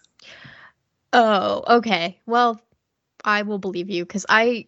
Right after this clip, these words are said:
I was just like, "What's Fuego doing out there? Is he gonna make some sort of, like, interference or, or actually change things in any way?" And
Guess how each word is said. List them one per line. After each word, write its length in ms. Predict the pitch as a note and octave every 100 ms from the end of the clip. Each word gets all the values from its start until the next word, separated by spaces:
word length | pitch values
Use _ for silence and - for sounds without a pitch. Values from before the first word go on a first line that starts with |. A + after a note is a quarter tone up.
| -
I 160 | D#3+ A#3+
was 140 | B3
just 100 | B3
like, 160 | B3+ -
"What's 160 | C4+
Fuego 340 | - A3+ B3+ A3+
doing 220 | F#3+ F#3
out 120 | F3
there? 160 | F3+ F3+
Is 100 | F3+
he 80 | G3
gonna 320 | G#3 F#3+ F#3 - _ _ -
make 320 | G#3+ A3 _ _ _ _ -
some 200 | - A3+
sort 200 | A#3 G#3
of, 200 | G3 G3
like, 220 | G3+ F3+ -
interference 840 | A3+ G#3 - D#4 D4+ D4+ D4+ -
or, 200 | G#3 G3+
or 160 | A3+ G#3+
actually 400 | G#3 G#3+ - G#3+
change 380 | G3 G#3+ A#3 A3+
things 240 | A#3+ A3+
in 80 | G#3+
any 180 | G#3+ G#3+
way?" 320 | G#3+ A3+ A3+
And 220 | F#3+ F#3